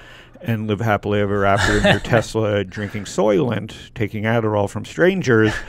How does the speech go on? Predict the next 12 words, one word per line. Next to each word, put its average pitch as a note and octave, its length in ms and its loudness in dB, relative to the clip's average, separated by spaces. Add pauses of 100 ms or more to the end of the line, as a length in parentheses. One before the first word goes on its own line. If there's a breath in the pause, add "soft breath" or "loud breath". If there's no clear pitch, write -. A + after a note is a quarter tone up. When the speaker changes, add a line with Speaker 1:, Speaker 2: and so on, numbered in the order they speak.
(440 loud breath)
Speaker 2:
I'm G#2+ 60 -12
gonna B2 240 4
Speaker 1:
But, A#2 80 2
Speaker 2:
call C3+ 120 4
you B2 80 2
a B2 180 4
stranger. A2 300 4
Speaker 1:
uh, A2 220 2
next F#3 340 -6
step D#3 500 -2
is, A2+ 760 -2 (600 soft breath)
um, G#2+ 680 -4